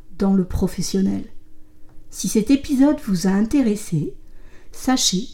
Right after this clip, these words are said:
qu'en tant qu'accompagnatrice en transition professionnelle, je propose des ateliers pour identifier et renforcer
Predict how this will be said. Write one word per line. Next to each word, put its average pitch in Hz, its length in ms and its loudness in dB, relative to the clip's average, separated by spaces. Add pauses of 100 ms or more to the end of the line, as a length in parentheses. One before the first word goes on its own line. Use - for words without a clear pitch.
(260)
qu'en 196 160 2
tant 208 200 2
qu'accompagnatrice 269 1160 4
en 165 120 4
transition 233 640 0
professionnelle, 196 800 2 (560)
je 202 140 2
propose 233 840 -2
des 202 200 2
ateliers 240 480 0 (300)
pour 196 220 2
identifier 277 840 2 (200)
et 196 100 4
renforcer 226 760 0